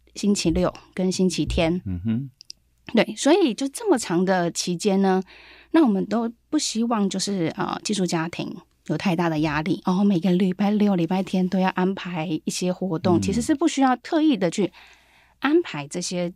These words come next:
Speaker 1: 就是活动。
Speaker 2: 对。
Speaker 1: 那其实在台湾的家庭，比如说，诶，我们也可以看看电视啊，然后，哎，打打的像是桌游啊，这个方式都可以。
Speaker 2: 嗯哼。
Speaker 1: 就是，呃，重点就是要增进彼此的，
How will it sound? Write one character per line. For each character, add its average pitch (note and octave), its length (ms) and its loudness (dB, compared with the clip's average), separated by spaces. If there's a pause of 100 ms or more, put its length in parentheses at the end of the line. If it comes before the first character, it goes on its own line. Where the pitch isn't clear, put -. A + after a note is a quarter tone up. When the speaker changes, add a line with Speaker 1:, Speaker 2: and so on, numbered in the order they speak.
Speaker 1:
就 F#3 140 -6
是 E3 180 -4
活 D#3+ 240 -2
动。 - 300 0
Speaker 2:
对。 - 180 -6 (220)
Speaker 1:
那 F#4 160 8
其 A3 280 -4
实 G3+ 240 -4
在 A3+ 340 0
台 E3+ 260 -4
湾 F#3 200 2
的 E3+ 140 0
家 F#3 240 -2
庭， D3+ 260 -4
比 D#3+ 120 -4
如 D#3 160 0
说， E3+ 260 -2
诶， - 200 -2
我 F#3 100 -2
们 E3+ 120 2
也 F3+ 60 0
可 F#3 160 -6
以 F3 160 -6 (280)
看 F#3+ 140 0
看 F#3+ 180 2
电 G3 240 2
视 G#3 220 0
啊， F#3 340 2 (400)
然 D#3 220 -4
后， F#3 340 0
哎， D#3+ 300 0
打 F3+ 180 -2
打 F#3 180 0
的 E3 220 -2
像 G3+ 180 0
是 G3+ 120 0
桌 D4 260 6
游 A3 240 4
啊， F#3 340 -2 (240)
这 - 140 -20
个 D4+ 80 0
方 A3+ 180 2
式 A3+ 140 0
都 G#3+ 240 0
可 D#3+ 260 -4
以。 F3+ 140 -2
Speaker 2:
嗯 - 40 -6
哼。 - 20 -18
Speaker 1:
就 B3+ 100 -4
是， E4 160 0 (520)
呃， G#3 160 4
重 G4 220 6
点 F3+ 160 0
就 G3+ 160 -4
是 G3+ 200 -4
要 G3 180 0
增 G3 320 0
进 F#3 240 0
彼 D#3 220 -2
此 D#3+ 320 -4
的， - 280 0